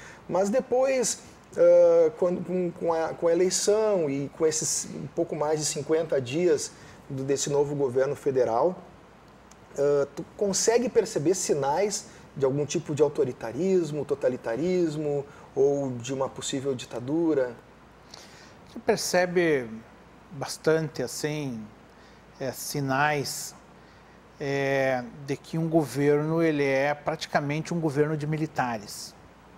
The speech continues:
Speaker 2: É, baseado na experiência que nós tivemos nos governos militares, muitos dizem governos militares, mas na verdade foi uma ditadura militar, né? Então isso nos deixa assim um pouco,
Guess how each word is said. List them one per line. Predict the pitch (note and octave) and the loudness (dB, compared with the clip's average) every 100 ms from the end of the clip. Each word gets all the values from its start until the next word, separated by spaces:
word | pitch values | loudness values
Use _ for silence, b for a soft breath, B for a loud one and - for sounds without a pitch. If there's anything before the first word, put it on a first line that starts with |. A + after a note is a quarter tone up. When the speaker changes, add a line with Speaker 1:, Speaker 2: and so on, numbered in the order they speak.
| - - - - - - B B B B B B - - | -20 -20 -20 -20 -20 -20 B B B B B B -18 -8
Speaker 2:
É, | C3 C#3 C3+ | -4 -2 -2
baseado | B2 D#3+ D3+ D#3 E3+ F3+ | 2 2 2 2 2 2
na | F#3+ | 0
experiência | F3+ - E3+ D#3 F3 E3 C#3+ | -2 0 2 2 0 -2 -6
que | - | -6
nós | C#3 D3 - | -2 -2 -4
tivemos | C3+ C3 D#3 D#3 C3 A2 - - - - B B B B - | -6 -2 0 0 -4 -8 -12 -18 -20 -20 B B B B -4
nos | D3 | -4
governos | D3+ D3+ B2 D3+ E3+ D#3+ B2+ - - - - A#3+ | 0 -2 2 2 2 0 -2 -6 -10 -14 -18 -8
militares, | C3+ C3 B2+ - C3+ D3+ D#3+ C3 - - - B B B | -4 -2 -2 0 2 2 0 -4 -8 -12 -16 B B B
muitos | G3+ A3 A3+ F3+ | 0 0 0 0
dizem | G3 G3+ F3 | 0 0 0
governos | E3 D#3+ F3+ G3 D3 | -2 0 2 2 -2
militares, | C#3 C3+ B2 D#3 D#3 B2+ | -4 -4 0 0 0 -2
mas | B2 | -4
na | A#2+ | -4
verdade | B2 C#3 E3+ | -2 -2 -2
foi | - G3+ | -2 -2
uma | G3+ | -2
ditadura | - C3+ A#2+ E3 B2+ | -4 -4 0 0 0
militar, | A#2+ A2+ G#2 G#2 - - - - - - - | -4 -8 -10 -12 -14 -20 -20 -20 -20 -20 -12
né? | A#2+ C#3 - B B B | -10 -12 -16 B B B
Então | - C#3 | -6 -4
isso | D#3 - | -4 -2
nos | F#3 E3+ | -2 2
deixa | D#3+ D#3+ F#3 | 2 2 0
assim | F3 F3+ | -4 -4
um | F3+ | -6
pouco, | F3 D3 C#3+ C3+ - F3+ F#3 E3 A#2+ | -2 0 0 0 0 2 4 2 0